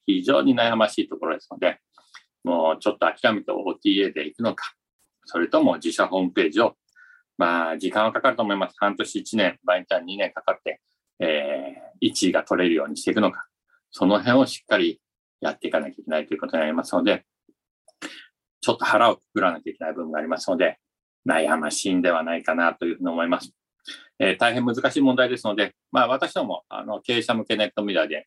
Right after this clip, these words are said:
日本一の企業ですので、いわゆるネット二百サイトを運営しながら、えー、月二百本、こう、ウェビナーをやってる会社ですので、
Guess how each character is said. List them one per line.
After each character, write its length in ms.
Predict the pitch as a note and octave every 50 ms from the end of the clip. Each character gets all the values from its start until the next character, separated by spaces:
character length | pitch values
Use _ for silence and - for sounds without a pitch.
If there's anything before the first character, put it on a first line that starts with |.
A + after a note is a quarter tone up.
| _ -
日 80 | F2 E2+
本 140 | F2+ F#2+ F2+
一 140 | - - -
の 80 | -
企 220 | _ - - - -
業 60 | -
で 100 | _ _
す 100 | _ -
の 80 | -
で、 200 | - G#2 - - _ _ _ _ _ _
い 40 | -
わ 100 | D2 -
ゆ 60 | D#2
る 60 | D#2
ネ 200 | F2 F#2 F2+ - _
ッ 20 |
ト 220 | - G2+ G2 - _ _ _ -
二 80 | G2
百 160 | G2+ F#2+ F2
サ 140 | - G#2+ G2
イ 80 | F2+ -
ト 100 | - D#2
を 40 | D#2
運 120 | D#2+ E2
営 60 | D#2+
し 100 | - - F2
な 80 | F2
が 80 | E2+ A#2+
ら、 200 | C3 A#2+ - - _ _ - - - - - - _ _ _
え 300 | - E2 D#2 D2+ D2 D2 D2
ー、 40 | -
月 200 | - - - -
二 120 | E2 E2 F2
百 160 | F2 E2+ - _ -
本、 260 | D#2+ D2 D2+ D2+ - _
こ 200 | _ - - -
う、 100 | - G2
ウ 20 | F#2+
ェ 80 | F#2
ビ 140 | E2 D#2+ D2
ナ 100 | C#2+ C#2+
ー 40 | C#2
を 60 | C#2+
や 100 | C#2+ D2+
っ 100 | - - _
て 60 | D#2+
る 80 | D#2
会 160 | - E2 E2+ -
社 100 | - F2+
で 80 | F#2 -
す 100 | - A2
の 80 | A2
で、 180 | A2+ C3+ -